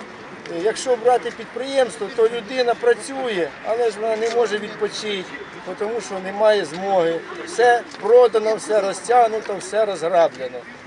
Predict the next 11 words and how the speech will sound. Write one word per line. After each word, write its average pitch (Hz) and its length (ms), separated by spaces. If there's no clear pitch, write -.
Отже, 226 340
при 214 200
владі 214 540
банда 202 580
Януковича 214 960
і 196 100
бандит 202 400
при 202 180
владі. 160 460
Що 240 180
буде, 240 540